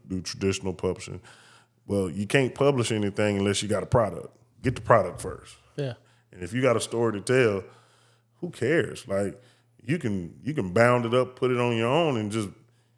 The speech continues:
Speaker 1: keep it in the family safe.
Speaker 2: Yeah.
Speaker 1: To my son, to my daughter, and just leave it like that.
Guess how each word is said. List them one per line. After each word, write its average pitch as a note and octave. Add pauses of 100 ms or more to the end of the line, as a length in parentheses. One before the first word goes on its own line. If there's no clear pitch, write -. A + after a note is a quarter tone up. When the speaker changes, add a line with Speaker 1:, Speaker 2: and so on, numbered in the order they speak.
(200)
Speaker 1:
keep C3+
it C3
in B2
the A2+
family B2
safe. C#3+ (480)
Speaker 2:
Yeah. F#3
Speaker 1:
To C3
my C3
son, B2+
to C3+
my A#2+
daughter, A#2+
and F#2+
just G2+
leave B2
it A#2
like A2+
that. C#3